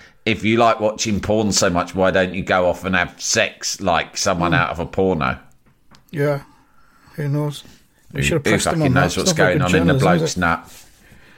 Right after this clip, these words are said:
Speaker 2: No. Uh, so there you are. That's, that's the big, the big news in the
Speaker 1: Well,
Speaker 2: world of podcasts.
Speaker 1: R I P, my dad wrote a porno. Say what you like about 'em. I mean, I've never heard an episode. For all I know, it's fucking hilarious. How would I know?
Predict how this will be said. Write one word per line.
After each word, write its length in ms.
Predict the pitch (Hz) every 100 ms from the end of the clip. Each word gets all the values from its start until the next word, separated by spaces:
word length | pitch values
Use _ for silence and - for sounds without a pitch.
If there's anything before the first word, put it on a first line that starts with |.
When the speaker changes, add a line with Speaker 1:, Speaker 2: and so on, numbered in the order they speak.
| - - - - -
Speaker 2:
No. 280 | 156 151 131 - - -
Uh, 260 | 165 165 143
so 260 | - 160
there 220 | 160 160
you 80 | 156
are. 100 | 151
That's, 200 | 151 135
that's 200 | - 143 -
the 80 |
big, 220 | 135 147 -
the 80 | -
big 200 | 143 147
news 240 | 151 151 135
in 40 |
the 20 |
Speaker 1:
Well, 200 | 127 123
Speaker 2:
world 100 | 151
of 60 | 143
podcasts. 100 | 147 139
Speaker 1:
R 40 | 131
I 120 | 123 120
P, 220 | 127 113
my 180 | 107 110
dad 300 | 107 117 95
wrote 160 | 104 101
a 40 |
porno. 420 | 95 101 107 107 - -
Say 220 | - 139
what 120 | 135 104
you 100 | 120
like 260 | 131 120
about 360 | - 104 95 87
'em. 200 | 110 - - - - - -
I 40 | 98
mean, 160 | 110
I've 180 | 117 110
never 180 | 110 95
heard 220 | 113 110
an 100 | 85
episode. 380 | 85 - 95 82
For 140 | -
all 120 | 120 107
I 100 | 107
know, 140 | 82
it's 140 | 87
fucking 340 | - 98 - 87
hilarious. 720 | 92 98 113 67 - - - -
How 140 | 104
would 160 | 98 101
I 120 | 92
know? 280 | 104 117